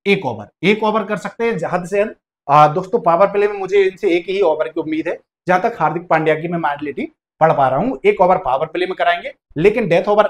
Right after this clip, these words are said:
गे-, specialist गेंदबाज हैं तो death over में ज्यादा over गेंदबाजी कराएंगे, लगभग दो over ही, आ, death over में इनसे कराएंगे। फिर आप देखोगे मोहम्मद नबी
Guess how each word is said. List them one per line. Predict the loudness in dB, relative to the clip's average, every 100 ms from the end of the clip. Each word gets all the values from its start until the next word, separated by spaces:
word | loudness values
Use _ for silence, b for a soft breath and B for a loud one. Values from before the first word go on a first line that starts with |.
| -2
गे-, | -4 -4 -4
specialist | -8 0 0 0 -6 -6
गेंदबाज | -2 2 2 0
हैं |
तो | -10 _ -4 0
death | 2 4
over | 2 2
में | 0
ज्यादा | 0 2 4
over | 2 0
गेंदबाजी | -6 -8 -6 -10 -10
कराएंगे, | -10 -10 -12 -16 _ _
लगभग | -2 0 2 2
दो | 4 6
over | 6 4
ही, | -2 -8 -6
आ, | -4
death | -2 -4 -4
over | -12 -12
में | -12
इनसे | -8 -10 -10 _ _ _ _
कराएंगे। | 0 0 -2 -8
फिर | -4 2
आप | 2
देखोगे | 2 0 0 0
मोहम्मद | -2 -2 0 0
नबी | 0